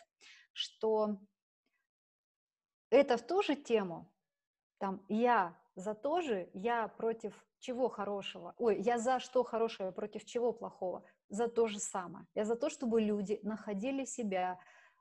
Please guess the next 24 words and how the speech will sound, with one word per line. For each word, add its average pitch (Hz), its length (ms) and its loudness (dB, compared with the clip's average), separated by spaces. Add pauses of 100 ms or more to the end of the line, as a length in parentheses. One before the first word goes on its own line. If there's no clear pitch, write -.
а, 196 260 -8
быстрее, 208 880 0 (300)
не, 226 340 2
не 240 680 2
страдая, 208 880 2
не 208 160 2
теряя 240 340 2
много 226 340 0
времени, 190 720 -4 (540)
в - 100 -20
кайф 214 480 0
и 240 100 -2
в 233 80 2
удовольствие, 214 840 2
потому 226 320 0
что 220 180 2
ответ, 233 300 0
как 214 200 -10
правило, 214 340 0
не 208 160 -2
так 208 220 -4
сложен, 190 420 -6
как 190 240 -8
думается. 190 600 -6